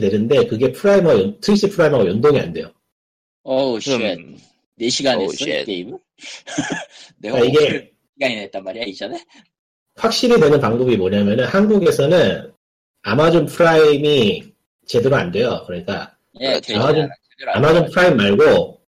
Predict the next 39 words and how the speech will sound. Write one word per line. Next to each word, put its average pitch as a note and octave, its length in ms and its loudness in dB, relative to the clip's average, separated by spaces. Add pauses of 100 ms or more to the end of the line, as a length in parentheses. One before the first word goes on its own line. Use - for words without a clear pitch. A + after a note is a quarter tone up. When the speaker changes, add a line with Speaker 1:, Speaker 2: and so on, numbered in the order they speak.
(120)
Speaker 1:
아마존 D3+ 640 2
프라임 F#3 420 2
비디오라는 C3 520 2
게 G2+ 60 2
있어요. F#2 380 -4 (180)
Speaker 2:
음. F#2+ 320 -20 (420)
Speaker 1:
별도의 C3+ 360 4
서비스가 D3 420 2
따로 E3 200 4
있으니까 G#2 560 -2
그 - 100 -6
Speaker 2:
예, A#2+ 60 0
그건 G#3 140 2
Speaker 1:
홈페이지에 G3 280 0
Speaker 2:
따로 - 180 -2
Speaker 1:
가셔가지고 - 760 -8 (380)
Speaker 2:
있어요. - 100 -20
예. - 40 -20 (220)
Speaker 1:
그 - 100 0
아마존 E3+ 520 2
프라임 F3 380 2
비디오는 D3+ 520 2
한국에서 C#3+ 300 2
서비스를 C3+ 420 0
하거든요. F#2 320 0 (300)
Speaker 3:
그렇죠. - 680 -8 (400)
Speaker 1:
거기에서 D3 380 2
신규 F#3+ 360 2
가입을 C#3 360 2
해서 B2+ 160 0
거기 A#2+ 280 -2
아이디를 A#2 400 2
만들고 A2 720 -2
그 D#3 260 2
아이디로 A#2+ 480 0
트위치 D#3 300 -4
프라임을 C3+ 400 0
하면 G2 180 -4
돼요. - 260 -12